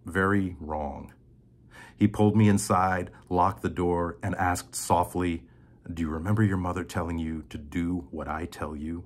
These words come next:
that you need to behave?" He wiped his sweating brow and took a deep breath to steady himself. His sweat,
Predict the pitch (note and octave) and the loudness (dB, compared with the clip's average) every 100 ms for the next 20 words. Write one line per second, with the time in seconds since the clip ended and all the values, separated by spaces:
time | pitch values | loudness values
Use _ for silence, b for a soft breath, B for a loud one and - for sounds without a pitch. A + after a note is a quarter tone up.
0 | - E2 D#2 E2 E2+ E2 D2 D2 D#2+ D#2+ | -12 -14 -8 -4 -4 -4 -8 -6 -6 -4
1 | F#2+ - - - - - _ - B B | -6 -10 -20 -20 -20 -20 _ -20 B B
2 | B B G2+ F2 E2+ F#2 - F2 D2 - | B B 0 2 0 -2 -4 -8 -8 -6
3 | F2 F2 E2+ D#2+ E2 D#2 D#2 D2+ C#2 G#2 | -4 -2 -4 -2 -2 -2 -6 -10 -4 -4
4 | D#2 D2 F#2+ F#2 - F2 E2+ - - - | -4 -4 -4 -2 -2 -2 -2 -10 -14 -12
5 | - - E2+ E2+ C#2+ - D2 C#2 - - | -8 -4 -4 -4 -6 -8 -8 -10 -14 -20
6 | - B B B F#2 - - - G2+ G#2+ | -20 B B B -4 -2 -4 0 0 0